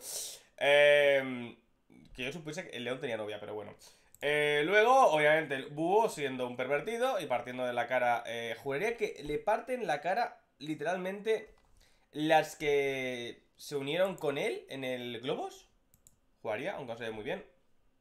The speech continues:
Y nada, se ponen a disfrutar un poco el Batora, vemos a Papi Sabnok,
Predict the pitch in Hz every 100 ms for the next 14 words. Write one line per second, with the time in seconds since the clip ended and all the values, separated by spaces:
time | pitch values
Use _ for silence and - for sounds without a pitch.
0 | _ _ _ _ _ _ _ _ - 208
1 | 151 143 160 147 143 143 147 139 135 139
2 | 208 214 202 202 202 160 139 135 135 123
3 | 127 123 156 190 185 180 190 190 190 190